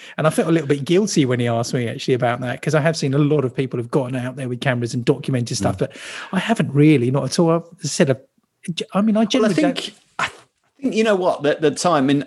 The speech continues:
Speaker 2: uh, 'cause I did the same thing as, as Ross did last, last, last year. You know, I thought, "This is the time to sort out my website." Do you know what I mean? 'Cause, <laughs> you know,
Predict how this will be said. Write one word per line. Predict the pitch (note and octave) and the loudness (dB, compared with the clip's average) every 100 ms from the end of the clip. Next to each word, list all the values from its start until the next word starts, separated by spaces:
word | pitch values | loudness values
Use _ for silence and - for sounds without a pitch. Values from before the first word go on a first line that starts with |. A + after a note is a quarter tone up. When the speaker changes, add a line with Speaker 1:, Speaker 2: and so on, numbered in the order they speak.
| _ | _
Speaker 2:
uh, | B2 D#3 | -2 0
'cause | - E3+ | 0 2
I | E3+ | 2
did | - B2+ G2+ - _ - | 4 2 2 -2 _ -16
the | C3+ - C3 | -16 -6 -4
same | A#2+ C3 A2+ | 2 2 2
thing | A#2 A#2+ A#2 | 2 2 2
as, | A2+ | 2
as | C3+ B2 | 0 2
Ross | D3 - | 0 2
did | B2 A2+ | 0 2
last, | A#2 - _ _ - | 0 -2 _ _ -2
last, | A2+ - - - | -2 -2 -14 -4
last | A2 - | -4 0
year. | D3+ D#3 G2+ | 0 2 2
You | A2+ | 2
know, | G2+ | 2
I | A2+ | 2
thought, | - A2+ - - _ _ _ | 2 0 0 -10 _ _ _
"This | C3 D3 | -2 0
is | A2+ | -4
the | G#2 | -4
time | G#2 F#2+ G#2 | -2 -2 -2
to | G#2 | -2
sort | C3+ A#2+ | 0 0
out | B2 | 0
my | A#2 | 0
website." | C3+ - F2 D#2 _ _ _ _ _ _ - | 0 -2 -4 -6 _ _ _ _ _ _ -2
Do | C3 | 0
you | |
know | C3+ | 0
what | - | -2
I | |
mean? | C3+ | 0
'Cause, | C3+ - C#3 - C4 A#3+ G3+ C#4 C4 - | 0 0 -6 -2 0 0 0 0 0 2
<laughs> | |
you | A#3+ | 2
know, | G#3 | 2